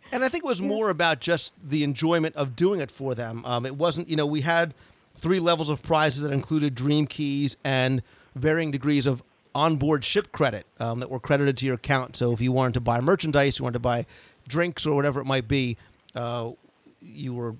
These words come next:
Speaker 1: kind enough to donate a, a lot of different onboard credits, uh, for the scavenger hunt prizes. But it was a lot of fun for me watching people go around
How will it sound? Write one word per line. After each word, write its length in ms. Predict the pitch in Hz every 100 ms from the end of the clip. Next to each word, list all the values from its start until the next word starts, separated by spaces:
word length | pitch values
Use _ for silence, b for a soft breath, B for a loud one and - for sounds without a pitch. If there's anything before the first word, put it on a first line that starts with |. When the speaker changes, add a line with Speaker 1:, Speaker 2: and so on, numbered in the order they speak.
| -
Speaker 1:
kind 240 | 170 170
enough 140 | 156 -
to 60 |
donate 420 | 127 143 131 123 -
a, 160 | 117
a 40 | 120
lot 160 | 131
of 60 | 120
different 240 | 120 104 -
onboard 400 | 120 123 120 110
credits, 460 | - 123 110 - B B B -
uh, 180 | 110 104
for 240 | - 151
the 80 | 131
scavenger 460 | - 139 123 120 117
hunt 180 | 123 -
prizes. 420 | 131 123 117 110
But 100 | 139
it 40 |
was 60 | 131
a 60 | 185
lot 140 | 214
of 60 | 185
fun 180 | 175 165
for 180 | - 147
me 320 | 147 143 127 b b b b
watching 360 | 156 147 - 139
people 260 | 147 139 131
go 180 | 135 127
around 500 | 127 131 127 123